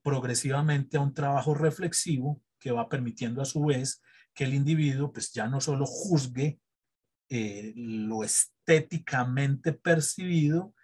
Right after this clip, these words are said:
sino también sus propias apreciaciones sobre lo estético y se va constituyendo así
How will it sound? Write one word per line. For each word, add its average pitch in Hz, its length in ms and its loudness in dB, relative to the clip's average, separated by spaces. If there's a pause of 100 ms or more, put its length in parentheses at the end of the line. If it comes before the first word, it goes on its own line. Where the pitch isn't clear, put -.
(280)
sino 123 320 -6
también 139 360 -2
sus - 280 -4
propias 160 560 4
apreciaciones 139 1120 0
sobre 170 360 2
lo 180 120 -2
estético 165 600 -2
y 143 40 2
se 131 140 -6
va 117 120 -8
constituyendo 120 800 -10
así 139 420 -6